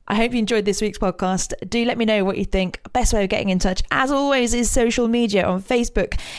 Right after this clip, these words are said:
it is Cultural Quarter of an Hour Podcast. And on Twitter, it is at C Q H Pod. Don't tell anyone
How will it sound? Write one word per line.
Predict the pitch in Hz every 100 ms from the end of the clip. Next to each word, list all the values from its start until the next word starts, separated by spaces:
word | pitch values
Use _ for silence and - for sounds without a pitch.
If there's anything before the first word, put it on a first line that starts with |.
| - -
it | 233 -
is | 220 208 185 - - - 220 - -
Cultural | 262 - 247 214
Quarter | - 254 233 202 233
of | 214
an | 202
Hour | 185 180
Podcast. | - - - 220 208 - 233
And | 220 190
on | 214 196
Twitter, | 185 - 277 277 247
it | -
is | 196 190 -
at | 233 - - -
C | - - 202
Q | - 208 190
H | 175 - - - 190
Pod. | - - 180 151 - - - - - - - - - -
Don't | 220 214 -
tell | 196
anyone | 196 175 180 - 208